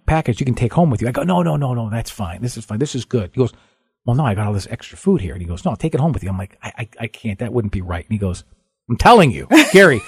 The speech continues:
Speaker 1: I want you to take it home." I, "Okay, uh, who am I to argue?" So, uh, I wasn't shy about it. So I had my lunch there, and let me tell you something.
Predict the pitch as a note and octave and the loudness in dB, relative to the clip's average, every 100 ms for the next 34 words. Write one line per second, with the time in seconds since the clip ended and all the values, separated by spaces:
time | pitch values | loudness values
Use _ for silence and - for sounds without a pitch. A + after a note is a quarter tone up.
0 | - - - - - D3 D3 G3+ B3 G3 | -14 -20 -20 -20 0 2 8 8 8 6
1 | D#3 C#3+ F3+ D#3 F#3 G#3 D#4+ G4+ D#4+ A4 | 4 6 6 8 8 10 10 10 10 8
2 | D#3 C#3+ - F4 D#4+ F4 C4+ D#4+ D#4+ E3 | 6 8 8 10 10 10 10 10 8 6
3 | D3 - - - - C#4 C4+ - - _ | 4 0 -16 -14 2 8 8 8 2 _
4 | G3 G3 F#3+ - G#3 G3+ C4 C#4 C4 F3 | 8 10 8 8 8 10 10 8 4 4
5 | - B3 E4+ F#3+ C#3+ C#3+ F3 F#3+ C4+ B3 | 6 8 8 8 8 8 6 6 6 6
6 | G3+ F#3+ F3+ G#3+ G#3+ E3+ F3 D#3 C#3+ - | 6 6 6 6 6 6 4 2 2 -4
7 | _ A#2+ D4 - B3 - A#2 G2+ G#2 | _ 0 2 4 2 0 -2 -2 -4